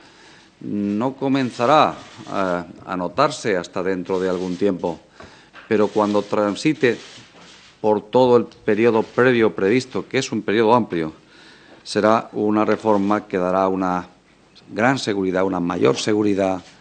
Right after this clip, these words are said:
a la sostenibilidad financiera de nuestro sistema de pensiones. Estamos hablando de una, eh, eh, emersión de trabajo no declarado que se, eh, produzca durante un periodo de tiempo muy concreto y que rinda frutos también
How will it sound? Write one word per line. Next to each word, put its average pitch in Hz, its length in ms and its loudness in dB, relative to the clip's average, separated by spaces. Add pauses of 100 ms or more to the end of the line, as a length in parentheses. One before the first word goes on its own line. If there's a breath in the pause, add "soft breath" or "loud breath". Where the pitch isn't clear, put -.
(520 loud breath)
a - 120 -10
la 127 180 0
sostenibilidad 98 800 -2
financiera 98 540 -2
de 95 80 -2
nuestro 101 280 -2
sistema 87 400 -4
de 85 80 -2
pensiones. 78 500 -10 (420)
Estamos 127 320 -2
hablando 104 400 0
de 92 80 0
una, 92 380 -2 (400 soft breath)
eh, 95 60 -14 (680)
eh, - 680 -16
emersión 98 600 -2
de 90 120 -2
trabajo 85 840 -2
no 85 200 -6
declarado 107 480 -2
que 123 120 -8
se, 110 440 -2
eh, - 480 -10
produzca 92 500 -4
durante 113 320 -4
un 107 100 -4
periodo 98 240 -2
de 87 80 -4
tiempo 107 360 -4
muy 87 180 -6
concreto 90 600 -4
y 104 80 -6
que 95 160 -4
rinda 127 340 0
frutos 107 540 -4
también 85 480 -6